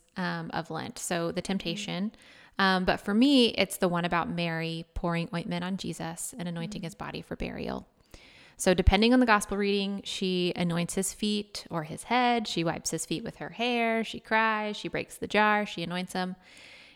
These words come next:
Speaker 1: And we see in the story a woman functioning like a prophet. She anoints a king. She's very much signaling who he is. But she's also foreshadowing what is to come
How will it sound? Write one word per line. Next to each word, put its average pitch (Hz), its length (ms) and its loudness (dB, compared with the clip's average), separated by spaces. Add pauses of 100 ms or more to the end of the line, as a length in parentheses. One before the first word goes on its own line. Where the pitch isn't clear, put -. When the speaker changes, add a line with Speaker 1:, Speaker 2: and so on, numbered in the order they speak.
Speaker 1:
And 185 240 2
we 190 100 4
see 247 200 6
in 240 80 8
the 220 80 6
story 190 500 2
a 175 140 4
woman 180 560 -2
functioning 185 640 -4
like 175 160 -8
a 175 40 -8
prophet. - 600 -8 (340)
She - 300 -6
anoints 180 640 -4 (100)
a 175 60 -6
king. - 600 -6 (360)
She's 180 180 -6
very 180 240 2
much 180 160 0
signaling 170 720 -6
who 190 140 -4
he 180 260 -8
is. - 460 -10 (520)
But 190 120 -2
she's 196 120 2
also 269 300 4
foreshadowing 208 680 2
what 185 140 2
is 185 140 -4
to - 80 -8
come 165 500 -4